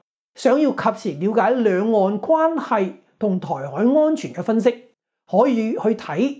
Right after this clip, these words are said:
透視中國二零二三年預測中國演講會嘅回顧節目，或者係訂閱透視中國嘅時事分析簡報，成為透視中國嘅會員。咁樣今日嘅節目就到呢度啦。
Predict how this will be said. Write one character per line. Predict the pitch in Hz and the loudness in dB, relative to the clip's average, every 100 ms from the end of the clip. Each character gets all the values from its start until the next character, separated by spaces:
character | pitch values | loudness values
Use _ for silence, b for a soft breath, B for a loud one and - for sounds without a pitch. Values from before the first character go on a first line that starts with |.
| - | -2
透 | 226 | 0
視 | 208 190 | 0 0
中 | 269 262 | 0 2
國 | 214 | 0
二 | 202 | 0
零 | 196 131 | -4 -6
二 | 165 | -8
三 | 185 247 220 | -2 0 0
年 | 143 185 | -4 -4
預 | 202 | -2
測 | 202 302 | -2 -4
中 | 311 320 | -2 2
國 | 233 | 2
演 | 160 196 | 0 0
講 | 214 202 196 | 0 2 2
會 | |
嘅 | 196 190 - | 2 0 -4
回 | 156 | -10
顧 | - 190 | -6 -4
節 | 220 | 0
目， | 190 - _ _ _ _ _ _ | -2 -4 _ _ _ _ _ _
或 | 254 262 277 | 2 2 2
者 | 277 | 2
係 | 359 349 240 - | 2 2 0 2
訂 | 226 214 214 | 2 4 2
閱 | 214 208 | -2 -4
透 | - 233 240 | -2 0 2
視 | 240 196 | 0 -4
中 | 196 302 302 | 0 0 2
國 | 240 214 - | 2 2 0
嘅 | 202 | -2
時 | - - 160 | -4 -12 -14
事 | 147 180 | -8 -6
分 | 175 240 | -2 -2
析 | |
簡 | - - 208 | -4 -4 0
報， | 196 170 - _ | 0 0 -10 _
成 | - 156 | -6 -6
為 | 160 | -6
透 | - 208 | -2 -2
視 | 180 | -2
中 | 160 262 262 | -2 0 2
國 | 240 175 - - | 2 0 -2 -6
嘅 | 175 151 | -6 -4
會 | 143 | 2
員。 | 233 - - _ _ _ _ _ _ _ _ _ | 2 2 -4 _ _ _ _ _ _ _ _ _
咁 | - 208 | -2 2
樣 | 208 208 | 2 2
今 | 240 | 2
日 | 226 | 2
嘅 | - 185 | 0 0
節 | 196 | 4
目 | 190 - - - | 4 2 -8 -10
就 | 160 | -6
到 | 170 185 | 0 2
呢 | 214 | 2
度 | 143 | 0
啦。 | 156 165 - | -2 -6 -8